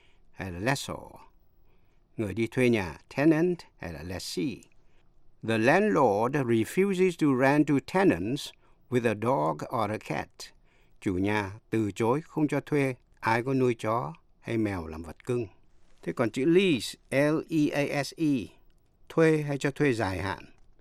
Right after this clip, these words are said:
hay là hợp đồng cho thuê dài hạn. Có một thành ngữ là a new lease on life, hay trong tiếng Anh,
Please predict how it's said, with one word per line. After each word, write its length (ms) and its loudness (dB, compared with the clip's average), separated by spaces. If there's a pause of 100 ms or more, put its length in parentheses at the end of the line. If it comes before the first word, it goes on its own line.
(380)
hay 160 -2
là 160 -4
hợp 220 -8
đồng 280 -6
cho 120 -8
thuê 220 -6
dài 200 -8
hạn. 240 -10 (1080)
Có 120 2
một 140 2
thành 220 0
ngữ 220 0
là 180 -2 (400)
a 140 -4
new 300 8
lease 400 6
on 180 0
life, 340 0 (180)
hay 220 -4
trong 200 -2
tiếng 160 0
Anh, 220 0